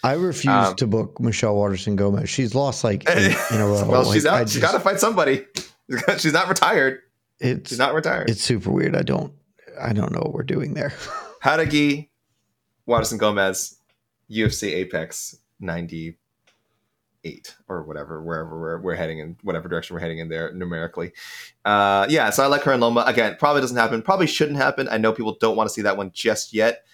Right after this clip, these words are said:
Speaker 2: Like, if, if Hattigi does pan out, that's a fight you wanna see further down the road. But again, I'm selfish. I just like to see good fights. That's a great fight. That's how I'm going. And, uh, probably being a little selfish here with my pick for the main card opener winner,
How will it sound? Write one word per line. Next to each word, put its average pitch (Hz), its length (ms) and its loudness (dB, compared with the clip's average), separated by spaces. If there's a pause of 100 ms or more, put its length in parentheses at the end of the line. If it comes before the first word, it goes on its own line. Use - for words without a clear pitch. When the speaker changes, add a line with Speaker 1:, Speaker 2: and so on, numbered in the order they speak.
(140)
Speaker 2:
Like, 101 140 -2
if, 95 140 -6
if 98 100 -6
Hattigi 104 380 2
does 104 180 2
pan 107 220 -2
out, 107 160 0
that's 98 140 -6
a - 40 -20
fight 90 180 -4
you 95 80 -6
wanna 92 200 -4
see 98 200 -8
further 92 300 -4
down 90 180 -6
the 90 80 -6
road. 95 320 -4
But 82 280 -4
again, 196 180 -12
I'm 113 100 -4
selfish. - 480 -12
I 90 60 -12
just 101 160 -12
like 95 120 -12
to - 60 -20
see 95 200 -10
good 92 160 -10
fights. - 440 -14
That's - 160 -20
a 90 60 -20
great 92 240 -18
fight. - 160 -16 (240)
That's - 120 -20
how 87 100 -18
I'm 87 100 -16
going. 90 220 -12 (1600)
And, 120 680 4
uh, 117 360 4
probably 165 320 2
being 107 140 0
a 104 40 0
little 107 140 2
selfish 104 380 -2
here 104 160 0
with 98 140 -6
my 92 80 -4
pick - 300 -6
for 95 640 0
the 101 280 -8
main 131 480 -4
card 120 680 2 (440)
opener 113 720 2
winner, 113 580 0